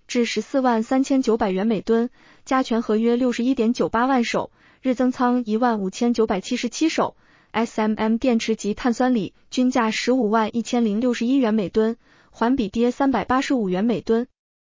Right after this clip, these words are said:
宏观反复风险资产承压，锂矿供给预期持续交易，叠加产业周度去库加速，部分锂盐厂减产减修以及新能源排产维持高位支撑。现阶段碳酸锂供需紧平衡状态，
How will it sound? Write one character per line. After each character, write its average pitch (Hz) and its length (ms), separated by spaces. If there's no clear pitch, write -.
宏 233 220
观 311 220
反 196 220
复 - 100
风 277 180
险 196 220
资 254 140
产 180 180
承 190 240
压， 262 260
锂 202 120
矿 262 200
供 285 180
给 196 160
预 226 140
期 262 200
持 208 180
续 240 120
交 240 220
易， 247 240
叠 220 140
加 285 200
产 190 180
业 214 80
周 254 220
度 233 180
去 - 140
库 247 160
加 269 200
速， 285 300
部 302 120
分 240 180
锂 202 100
盐 196 180
厂 196 300
减 220 200
产 240 160
减 180 180
修 240 420
以 202 140
及 202 220
新 311 200
能 262 160
源 240 140
排 220 220
产 208 340
维 214 180
持 214 220
高 277 200
位 277 120
支 247 160
撑。 247 320
现 269 200
阶 262 160
段 247 200
碳 240 180
酸 262 160
锂 220 80
供 247 220
需 277 220
紧 180 180
平 208 200
衡 226 200
状 226 200
态， 208 260